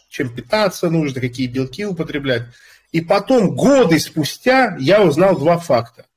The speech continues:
Первый факт, ну, я понимаю, что Силуянов – это фигура спорта, но тем не менее. Да, у Силуянова есть прямо видос, где он говорит, что нужна масштабная, широкая активация коры головного мозга. То есть, чем сильнее активируется кора головного мозга,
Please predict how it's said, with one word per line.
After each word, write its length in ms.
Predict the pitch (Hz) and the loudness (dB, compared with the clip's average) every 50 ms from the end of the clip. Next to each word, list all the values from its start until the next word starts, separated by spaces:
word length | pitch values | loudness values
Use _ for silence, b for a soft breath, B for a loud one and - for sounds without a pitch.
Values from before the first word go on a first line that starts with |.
| _ _ _ _ | _ _ _ _
Первый 260 | 185 202 208 190 180 | 0 2 2 2 2
факт, 320 | 180 - 240 247 240 - - 170 | 2 2 2 0 0 0 0 0
ну, 120 | 190 185 | 2 4
я 120 | 165 170 | 4 2
понимаю, 360 | 165 180 180 185 185 165 147 131 | 2 2 2 4 4 4 4 2
что 140 | - 139 | 0 -4
Силуянов – 580 | 123 - - 156 151 156 151 131 120 120 117 120 | -6 -4 -2 0 2 2 2 2 2 0 0 -2
это 140 | 123 117 117 | -4 -6 -4
фигура 320 | - 139 135 139 143 147 | -6 -4 -4 -2 -2 -4
спорта, 340 | 143 - - 240 233 202 170 | -4 -4 -4 -2 -2 -2 -2
но 80 | 139 127 | -4 -4
тем 180 | - 165 151 | -4 -4 -2
не 80 | 143 135 | -2 -2
менее. 340 | 123 117 104 110 - - - _ _ _ | -2 -2 -4 -6 -8 -12 -18 _ _ _
Да, 260 | 135 175 185 175 - | -2 -2 -2 -2 -4
у 140 | - 123 147 | -4 -6 -6
Силуянова 500 | 127 - 175 175 208 233 240 214 190 160 | -4 -4 -2 0 0 0 2 2 0 0
есть 300 | 147 139 147 135 - - | 0 0 -2 -4 -4 -4
прямо 240 | 139 127 117 117 113 | -2 -2 -2 0 -2
видос, 400 | 113 127 123 175 214 233 180 147 | -4 -2 -2 0 0 0 0 -2
где 160 | 127 123 139 | -4 -2 -2
он 160 | 143 147 139 | -2 0 -2
говорит, 420 | 131 135 127 127 120 117 110 113 - | -2 0 0 0 0 -2 -4 -6 -10
что 300 | - - - - - - _ | -18 -20 -20 -20 -20 -20 _
нужна 680 | - 131 131 127 117 117 117 131 143 156 175 196 - - _ _ _ _ _ _ | -10 -6 -6 -4 -4 -4 -2 -2 0 0 0 -2 -4 -8 _ _ _ _ _ _
масштабная, 720 | 127 127 120 - - - 135 139 156 165 156 143 139 127 120 | -6 -6 -6 -6 -4 -2 0 2 2 0 0 0 -2 -2 -2
широкая 500 | 117 - - 131 139 151 143 - 120 113 | -4 -4 -2 -2 -2 -2 0 -2 -4 -4
активация 540 | 113 - - 117 131 156 175 170 - 135 117 | -4 -6 -4 0 0 0 0 0 -4 -6 -6
коры 440 | 120 - 165 151 139 139 156 196 | -2 0 0 0 2 2 0 0
головного 580 | 185 165 151 135 127 120 120 135 139 147 139 135 | 0 0 0 2 2 2 2 0 0 0 0 0
мозга. 460 | 127 117 117 110 - - - - - _ _ _ _ _ _ | 0 0 -2 -2 -4 -8 -12 -16 -16 _ _ _ _ _ _
То 60 | 143 | -6
есть, 240 | 127 123 - - _ | -6 -6 -8 -14 _
чем 300 | - - - 202 240 254 | -8 -4 0 0 0 0
сильнее 500 | - - 202 190 180 180 190 180 165 143 | -2 -2 -2 -2 0 0 2 2 2 0
активируется 800 | - 135 131 - - 143 147 160 165 147 135 127 - - 131 | 0 -2 -4 -6 -8 -6 -4 -2 -2 -2 -2 -2 -4 -6 -10
кора 340 | - - 151 143 151 147 139 | -4 -2 0 2 2 2 2
головного 540 | 123 123 123 120 117 117 117 117 110 110 104 | 0 0 0 0 0 0 0 -2 -2 -4 -4
мозга, 500 | 107 117 117 117 117 127 143 175 175 B | -2 -2 -2 -2 -4 -4 -6 -8 -8 B